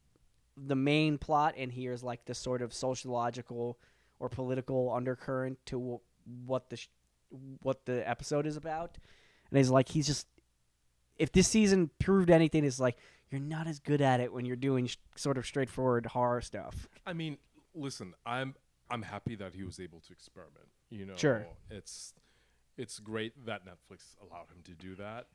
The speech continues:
Speaker 2: Um, I mean, I'll give it a shot at another time. You know, maybe it's too soon after the end of the school year.
Speaker 1: Sure,
Speaker 2: I'm
Speaker 1: sure, sure.
Speaker 2: not, <laughs> I can't handle depression yet. Uh, I can't wa-, I can't watch that. So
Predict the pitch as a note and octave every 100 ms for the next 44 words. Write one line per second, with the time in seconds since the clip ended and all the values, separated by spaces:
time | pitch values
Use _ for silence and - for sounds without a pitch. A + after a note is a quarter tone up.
0 | _ _ - G2+ G2+ G#2 A2 A2 _ _
1 | - C#3+ C#3 - B2+ B2+ A#2 A#2+ A2 G2
2 | - - F#2+ F2 _ _ _ _ _ _
3 | _ A2+ G#2+ F#2+ F2+ E2+ E2 _ E2 E2
4 | D#2+ D#2+ - G2+ F#2+ F2+ F2+ F#2+ F#2+ F#2+
5 | F2+ F#2 - - - _ _ _ - _
6 | _ _ _ - D3+ D3+ - - D3+ -
7 | B2+ A#2 A2 G#2 - - A2+ G2+ G#2 F#2+
8 | F#2 F2 - - G#2+ G#2 G#2+ A2 B2 F3
9 | D#3+ G#2 - F3 C#3 B2+ D3 - C#3+ -
10 | E3 - D#3 C3 B2 A#2 A2 A2 A2 G#2
11 | G#2 F#2+ G#2 - - - - G#2+ G#2 G2
12 | - G2+ F#2+ G2 B2 A2+ G#2+ F#2 F#2 -
13 | G2+ - A2+ G#2